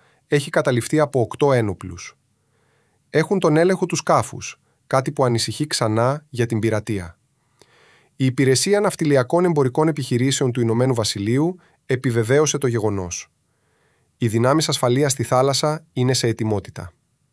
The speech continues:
Στη Λιβερία γιορτάζουν σήμερα την εικοστή τρίτη επέτειο της Ειρηνευτικής Συμφωνίας της Άκρα. Αυτή η συμφωνία υπογράφηκε στις δεκαοκτώ Αυγούστου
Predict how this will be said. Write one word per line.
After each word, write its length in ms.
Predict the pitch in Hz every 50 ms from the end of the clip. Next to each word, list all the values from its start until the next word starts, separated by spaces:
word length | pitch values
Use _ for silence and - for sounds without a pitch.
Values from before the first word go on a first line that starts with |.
| _ _ _ _ _ _ _ _ - _ _ _ _ _ _ _ _ _ _ _
Στη 200 | - - - 147
Λιβερία 640 | 135 135 127 131 135 139 175 202 214 233 240 240 - -
γιορτάζουν 500 | 139 127 131 123 - 170 180 190 202 175
σήμερα 380 | - - 185 190 196 196 190
την 140 | 185 - 151
εικοστή 400 | 143 139 - 123 - - - 196
τρίτη 360 | 196 - 190 196 208 202 180
επέτειο 640 | 143 123 - - 123 123 123 143 139 147 160 175 180 - _ _ _ _
της 200 | - 147 127 -
Ειρηνευτικής 640 | - 131 123 123 123 - - - 107 - - 170 -
Συμφωνίας 560 | - 170 - - 127 123 127 139 143 143 -
της 200 | - 127 - -
Άκρα. 440 | 123 104 - - 98 90 85 87 _ _ _ _ _ _ _ _ _ _ _ _ _ _ _ _ _ _ _
Αυτή 260 | - 120 - - 156
η 40 | 160
συμφωνία 520 | 151 - 170 147 - 131 123 131 151 165
υπογράφηκε 580 | 165 156 147 127 110 131 143 151 - - - 160
στις 180 | - - 135
δεκαοκτώ 460 | 120 120 - 117 107 104 - - 165 165
Αυγούστου 600 | 143 120 110 123 135 127 - - 151 156 160